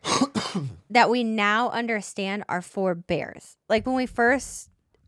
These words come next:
went and checked this place out, they have, like, gates everywhere that have, like, double locks on them, and then the doors, and there's, like, a door within a door within a door. Like, it's, it's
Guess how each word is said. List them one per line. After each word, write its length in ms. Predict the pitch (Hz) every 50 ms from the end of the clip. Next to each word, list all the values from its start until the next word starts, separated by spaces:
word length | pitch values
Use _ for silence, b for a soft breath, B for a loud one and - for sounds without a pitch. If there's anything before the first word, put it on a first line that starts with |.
| _ -
went 160 | 208 220 -
and 120 | - 220
checked 220 | 214 - 220 208 -
this 160 | 220 214 202
place 300 | - - 214 202 196 -
out, 240 | 190 185 190 - -
they 80 | 233
have, 160 | 247 262 262 240
like, 220 | 214 185 - - - 220 - -
gates 340 | 311 320 311 - - -
everywhere 840 | - 294 269 277 285 277 269 269 277 262 262 262 254 254 254 254 247 _ _ _ _ _ _ _ _ -
that 80 | 220
have, 140 | 214 220 202
like, 160 | 208 202 190 -
double 240 | 202 175 175 175
locks 360 | 180 214 240 254 254 - - -
on 200 | 247 233 240 233
them, 260 | 226 226 226 226 220
and 160 | 196 185 185
then 160 | 170 165 170
the 100 | 170 170
doors, 600 | 165 - 233 254 240 233 226 220 220 220 220 -
and 120 | - 190 196
there's, 200 | 190 190 196 -
like, 240 | 175 165 - - -
a 60 | -
door 300 | 196 190 220 196 202 196
within 200 | 190 196 - 190 180
a 20 |
door 160 | 180 180 175 175
within 160 | 185 180 175
a 40 | 165
door. 180 | 165 170 -
Like, 120 | 156 180 180
it's, 180 | 190 - _ _
it's 340 | - 208 196 - - - -